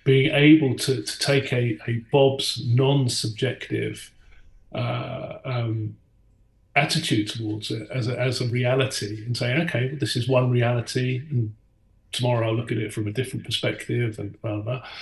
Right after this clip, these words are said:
blah. Um, it's just the best way to look at it because it is so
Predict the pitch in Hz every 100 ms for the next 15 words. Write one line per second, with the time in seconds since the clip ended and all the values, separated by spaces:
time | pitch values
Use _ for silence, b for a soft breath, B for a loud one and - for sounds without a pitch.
0 | B B B 127 135 135 131 135 _ _
1 | _ _ _ _ _ _ - 170 - 233
2 | 226 - - 127 - 147 151 175 202 160
3 | 156 208 214 226 170 - - - - -
4 | 165 165 165 165 165